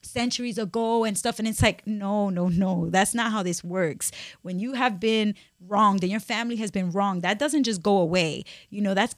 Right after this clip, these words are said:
that's passed down. That's trauma. Those are stories that stay with you. And that's why there's such a distrust. Like, people don't trust institutions. They don't trust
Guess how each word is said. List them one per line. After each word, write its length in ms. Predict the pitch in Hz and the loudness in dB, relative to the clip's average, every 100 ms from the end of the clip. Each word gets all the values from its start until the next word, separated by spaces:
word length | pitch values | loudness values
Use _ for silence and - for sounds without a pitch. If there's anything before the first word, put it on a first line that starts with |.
| - | -2
that's 220 | 196 220 - | 0 0 -2
passed 400 | 240 233 233 - | 2 2 0 -4
down. 180 | 185 | -4
That's 220 | 160 208 - | -2 -4 -4
trauma. 500 | - 220 214 208 170 | 0 2 4 2 -2
Those 220 | 180 214 | -6 -8
are 40 | |
stories 440 | 233 - 214 214 180 | -10 -6 -4 -4 -4
that 100 | 175 | -6
stay 300 | - 170 202 | -6 -6 -6
with 240 | 180 - | -8 -10
you. 80 | 170 | -12
And 100 | 165 | -8
that's 220 | 180 - | -6 -6
why 100 | 185 | -6
there's 180 | 185 185 | -6 -6
such 200 | 202 196 | -6 -6
a 40 | |
distrust. 800 | 165 190 170 - - 190 131 - | -8 -8 -6 -6 -2 0 0 -2
Like, 160 | 156 - | -6 -4
people 240 | 220 196 | -6 -4
don't 240 | 190 190 | -4 -6
trust 380 | - - 185 185 | -8 -4 -2 0
institutions. 640 | 185 170 165 - 175 180 165 | 0 -2 -4 -4 -2 -2 -4
They 40 | |
don't 180 | 190 180 | -4 -6
trust 240 | - 196 | -8 -10